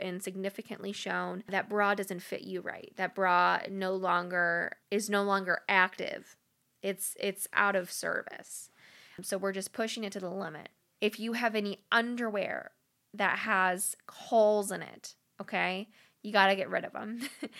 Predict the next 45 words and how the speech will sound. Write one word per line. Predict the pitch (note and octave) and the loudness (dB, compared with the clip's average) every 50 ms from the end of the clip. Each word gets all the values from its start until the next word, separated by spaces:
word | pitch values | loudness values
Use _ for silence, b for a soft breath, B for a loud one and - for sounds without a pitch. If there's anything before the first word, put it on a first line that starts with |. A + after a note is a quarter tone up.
| B B B B B - | B B B B B -4
They | G3+ | 0
don't | G#3+ A3+ A#3 B3+ | 2 2 2 2
fit | B3 - A#3 A#3 - | 2 0 0 0 0
you | C4+ A#3+ A3 | -2 0 2
well. | G#3+ G#3+ G3+ G3 G3 G3 G3+ G3 G3+ - _ - | 4 6 8 8 8 8 6 4 -2 -6 _ -10
They're | G3 - G#3 G3+ G3 F#3+ F#3+ | -2 2 6 6 6 6 6
being | F#3 F#3+ A3 G#3 G3+ G3 G3 F#3+ F#3+ F#3 - - | 2 -2 -4 -4 -2 -2 -2 -4 -4 -6 -8 -8
very | G3+ G3+ G#3 G3+ G#3 G#3+ G#3+ | -4 0 2 2 2 2 2
much | G#3 G3 G3 - - - | 0 -2 -4 -4 -8 -10
tested. | - - F#3 F3+ - - - - F#3 F3+ F3+ F3+ F3+ - B B B B | -10 -8 -8 -6 -6 -8 -6 -4 -2 -2 -2 -2 -4 -6 B B B B
And | A#3 A#3+ A#3+ | 0 2 4
honestly, | - B3 B3+ C#4 D4+ D#4+ D#4 - - B3 A#3+ A3+ G#3 F#3+ | 6 6 6 6 6 2 0 0 0 0 0 0 0 2
it's | - - - - | 2 2 2 2
not | B3+ B3+ C4+ D4 | 2 2 4 4
just | E4 D#4 D4+ - | 2 -2 -2 -2
a | B3+ A3 | -4 -4
fit | - - - A#3+ - - | -2 -4 -4 -4 -4 -6
thing. | - - - - - G3+ - - _ | -8 -10 -10 -10 -10 -12 -18 -14 _
It's | - G#3+ G#3 - | -8 -6 -6 -6
really | A3 A3+ C4 C#4 C4+ C4+ | -2 0 0 2 2 0
not. | A3+ G#3+ G3+ G3 F#3+ - - | 0 2 2 2 2 2 0
It's | - G#3+ - | -4 -4 -2
also, | - - - - - D#4+ D4 C#4+ B3+ - - | 0 0 0 0 -2 -2 -2 -2 -2 -2 -4
like, | G#3+ G#3 - | -4 -4 -4
a | |
s-, | G3 - - - | -4 -4 -4 -6
it's | A3+ A3 - | -6 -6 -4
a | A#3+ | -4
psychological | - - C4+ D4 - C#4+ A3+ G#3 F#3+ G3 A3 A#3+ - A#3 - G3+ G#3 | -2 -2 -2 -2 -2 -4 0 4 4 4 4 4 0 -4 -6 -6 -6
thing. | - - F2+ - - - _ _ _ _ - | -6 -10 -12 -12 -12 -16 _ _ _ _ -4
When | A3+ A3+ A3 A3+ A3+ | 0 2 2 2 4
I | - - A#3 C4 | 4 4 2 2
put | - - D4 | 2 2 2
on | C#4 C4 - | 2 2 4
underwear | - G#3+ A3 A3 A3+ A3 G#3 G3+ G3 G3 F#3+ F#3+ F#3 F#3+ - - | 2 2 2 2 2 2 4 4 6 6 6 6 6 4 2 0
and | G3+ G3 F#3+ F#3 F3+ E3+ | -4 -4 -4 -2 -2 -2
a | A#2+ F#3+ | -2 -2
bra | F#3+ - G3+ G3 F#3+ F#3+ G3 G#3+ | 0 2 4 6 6 6 6 4
set, | - - - G3+ F3+ - - - B B B B B B B - | 0 -2 2 2 2 2 0 -4 B B B B B B B 6
I | G3 G3+ A3+ | 8 8 8
like | A#3+ A#3+ A#3 A#3 A#3+ A#3+ - - | 8 8 8 8 6 4 0 0
to | - A3 | 2 2
have | A3 A3+ A3 G#3 G#3 G3+ - | 2 4 4 4 4 4 2
them | G#3 G3+ G3+ G3+ | 2 2 2 2
match | G3 F3+ F3+ - - F#4+ - - - - - | 2 4 4 4 4 2 -2 -4 -6 -6 -6